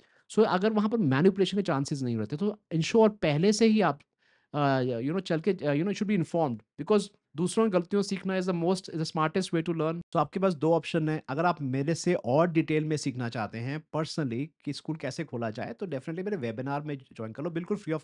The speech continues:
cost है। नीचे डिस्क्रिप्शन में लिंक में जाके ज्वाइन करके आ जाइए, it's बिल्कुल free, free of cost। तीन घंटे में A to Z cover कर दूंगा on how to open a school। या अगर आप एक पर्सनलाइज सपोर्ट चाहते हैं कि आपके एरिया में, आपके हिसाब से एक, एक one on one session, मेरे स्कूल सेटअप एक्सपर्ट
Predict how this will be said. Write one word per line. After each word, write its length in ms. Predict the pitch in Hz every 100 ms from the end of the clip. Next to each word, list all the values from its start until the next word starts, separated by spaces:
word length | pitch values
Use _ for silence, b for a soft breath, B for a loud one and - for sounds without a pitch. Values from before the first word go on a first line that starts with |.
| 160
cost 240 | 160 160
है। 120 | 190 b b b b 151
नीचे 200 | 143 170
डिस्क्रिप्शन 460 | 151 - 151 170
में 160 | 165 160
लिंक 280 | 139 147 156
में 80 | 143
जाके 240 | 120 165
ज्वाइन 260 | 123 117 131
करके 200 | 135 165 -
आ 120 | 117
जाइए, 320 | 117 131 170
it's 140 | 160 -
बिल्कुल 220 | 127 120
free, 140 | -
free 140 | - 110
of 60 |
cost। 160 | 151 151 -
तीन 140 | 175
घंटे 260 | 156 135 156
में 160 | 180 -
A 240 | 160 208 208 214
to 100 | 202
Z 220 | 131 190
cover 220 | 180 156
कर 160 | 151 135
दूंगा 300 | 139 143 135
on 80 | 120
how 140 | 123
to 80 | 107
open 200 | 117 110
a 40 |
school। 220 | - 185 190 b b b -
या 160 | 202 233
अगर 360 | 170 156 185
आप 160 | 180 185
एक 140 | 180 _ 180
पर्सनलाइज 460 | 208 254 240 214
सपोर्ट 360 | 196 - 143 139
चाहते 280 | 113 98 104
हैं 160 | 120
कि 140 | 185 - -
आपके 500 | 139 165 _ 208 175
एरिया 220 | 135 127
में, 160 | 131 147
आपके 360 | 131 147 -
हिसाब 280 | 185 180 147
से 160 | - 151
एक, 100 | 143 -
एक 120 | 131 120
one 160 | 127
on 120 | 185 190
one 140 | 175
session, 200 | - 123
मेरे 220 | 175 180
स्कूल 320 | 185 - 214
सेटअप 340 | 214 180 175 160
एक्सपर्ट 440 | - - 156 139